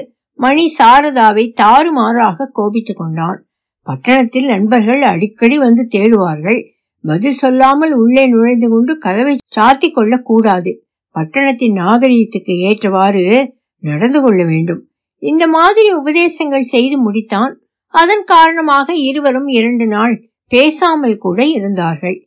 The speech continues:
இந்த தடவை தான் சொல்லப் போகிற பதில் மணிக்கு மிகவும் சந்தோஷத்தை உண்டாக்கப் போகிறது என்ற நிச்சயமான எண்ணத்தில், "வேண்டிய மட்டும் பேசட்டும்" என்று சாரதா வாயை மூடிக்கொண்டிருந்தாள். பிறகு அவன் ஓய்ந்ததும்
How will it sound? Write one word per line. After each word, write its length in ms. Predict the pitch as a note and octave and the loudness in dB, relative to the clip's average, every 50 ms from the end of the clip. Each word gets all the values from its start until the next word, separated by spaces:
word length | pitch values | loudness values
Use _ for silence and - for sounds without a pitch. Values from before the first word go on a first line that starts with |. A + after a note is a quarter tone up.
| _ _ _ _ _ _ | _ _ _ _ _ _
இந்த 380 | _ - D#4 E4+ G#4 A#4+ B4+ B4+ | _ -6 -4 -4 0 0 -2 0
தடவை 420 | B4+ A4 G4+ F#4 F#4+ F#4 G4 G#4 G4+ | 0 0 0 0 0 0 -2 -2 -2
தான் 240 | G4 E4 D4 D4+ | -2 -2 -2 -2
சொல்லப் 420 | C#4+ - - C#4 C#4 D4 F#4 G4+ - | -4 -2 -2 -2 -2 -2 -2 -4 -2
போகிற 380 | F4 D#4+ D#4 C#4+ C#4+ C4 B3 | -2 -2 0 -2 -2 -2 -2
பதில் 340 | A#3 A3+ A#3 B3 C4 D4 D4 | -2 -2 -2 -2 -2 -2 -2
மணிக்கு 420 | C#4 A3+ G3+ G#3 B3 C4+ C4 D4 C4 | -2 -2 -2 -2 -4 -4 -4 -4 -4
மிகவும் 480 | A3 F#3+ F3+ - B3 C4+ F#4+ A4+ A4+ _ _ _ _ _ | -2 -4 -4 -6 -6 -6 -6 -8 -8 _ _ _ _ _
சந்தோஷத்தை 840 | _ - - F#3 F3+ A3+ C#4 G#4+ B4+ A#4 - A4+ G#4+ A4 - D#4 D4 | _ -8 -4 -2 0 2 2 2 2 0 0 -2 -4 -2 -2 -2 -2
உண்டாக்கப் 520 | C#4 C4+ C#4 C4+ C4+ C4+ C4+ C4 C4 A#3 | -2 -2 0 2 4 2 4 2 -4 -4
போகிறது 600 | - B3+ B3+ A#3 A#3 B3 A3+ A3+ A3+ A3+ C4 C#4+ D4 | -2 -2 -2 0 -2 -2 -2 -2 -2 -2 -2 -2 -2
என்ற 300 | C4+ A3+ A3 A3+ C4 B3+ | 0 0 0 0 0 0
நிச்சயமான 720 | A3 G3 F3+ - - C4+ C4 C4 C4+ C4+ C#4 D4 E4 F#4+ | 0 -2 -4 -6 -6 -4 -4 -4 -4 -4 -4 -4 -4 -4
எண்ணத்தில், 640 | F4+ C4+ A3 G3+ G#3+ A3+ A#3 A#3 A#3 G#4 A4 F#4+ - _ _ _ _ _ _ - | -4 -4 -4 -2 -2 -2 -4 -4 -4 -4 -4 -4 -6 _ _ _ _ _ _ -2
"வேண்டிய 480 | B3 B3 C#4 D#4 E4 D#4+ D#4+ D#4+ D4+ | 0 2 2 2 2 0 0 0 0
மட்டும் 360 | D4+ D4+ D4 D4 D4+ A#4+ A#4 A#4 | 0 -4 -6 -6 -6 -8 -8 -4
பேசட்டும்" 560 | - D#4 C#4+ D4 D4 - E4+ D#4 - F4+ F#4 | -2 0 0 0 -2 -4 -8 -6 -6 -6 -4
என்று 280 | G4 F#4 D4 B3+ B3+ C4+ - - | -4 -2 0 0 -2 -2 -2 -2
சாரதா 440 | A3 F#3 F#3+ G#3 G#3+ G#3+ G#3 A#3+ D4+ A4+ A4+ _ _ _ _ _ _ _ | -2 0 2 0 0 0 0 0 0 -2 -2 _ _ _ _ _ _ _
வாயை 420 | - D4+ E4+ G#4 A#4+ A#4 G#4 E4+ | 0 2 2 4 4 2 2 2
மூடிக்கொண்டிருந்தாள். 1120 | B3+ A3+ G#3 G#3 A3 A3+ A3+ - F#3 E3+ E3 D#3+ D#3 D#3 D3+ D#3 D3+ D3+ F3 G#3 A3 - _ _ _ _ _ _ _ _ _ | 2 0 0 0 0 -2 -2 -2 -2 -2 0 -2 -2 -2 -2 -4 -4 -2 -2 -2 -2 -4 _ _ _ _ _ _ _ _ _
பிறகு 340 | - F4 F#4 A#4 A#4 G#4+ A4+ | -2 0 0 0 0 0 0
அவன் 280 | F#4 D4 C#4 C#4 C4 B3+ A#3 | 0 0 0 -2 -2 -2 0
ஓய்ந்ததும் 600 | A3+ A#3+ C4+ D#4+ E4 D#4 C#4 A#3 A3 C4 D#4 | 0 0 0 0 0 -2 -2 -2 -2 -2 -2